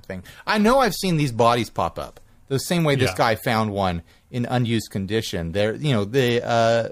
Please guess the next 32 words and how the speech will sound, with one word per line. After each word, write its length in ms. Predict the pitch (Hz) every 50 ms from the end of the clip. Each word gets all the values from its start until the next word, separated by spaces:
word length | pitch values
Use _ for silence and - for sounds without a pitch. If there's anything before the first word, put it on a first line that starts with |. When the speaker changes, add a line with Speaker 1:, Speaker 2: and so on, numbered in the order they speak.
| - -
Speaker 1:
when 160 | 123 127 117
Danelectro 560 | 131 135 135 131 127 120 - 135 123 123 113
shut 240 | - - 127 - -
down, 440 | 123 131 139 123 110 104 101 92 - _ _ _ _ - - - _ _ -
uh, 240 | 101 101 98 98 95 - - - - _
you 140 | 117 110 95
know, 80 | 95
there's 340 | 95 101 107 110 107 98 - - -
just 140 | - - -
a 40 |
pile 280 | - - 117 104 104 104
of 80 | 104 98
bodies 340 | 113 117 127 117 98 -
sitting 200 | - 107 78 95
around 340 | 95 90 90 87 87 90 95
and 300 | 95 92 95 95 - _ -
parts 340 | - 127 127 - - -
just 220 | - 107 95 - 120
kinda 180 | 107 98 98
Speaker 2:
Right. 120 | 90 92 -
Speaker 1:
sat 280 | - 107 92 90 -
in 120 | - 104 98
warehouses. 640 | 110 131 139 120 98 92 92 95 - 80 82 - 80
And 140 | 82 87 85
I 80 | 90
think 180 | - 107 101 -
that 180 | - 101 90 90
was 360 | 98 98 95 90 - - -
the 180 | - - 98
situation 560 | - - 113 - - 98 104 113 - 101 95 92
with 140 | 92 -
this. 340 | - 87 90 90 - - -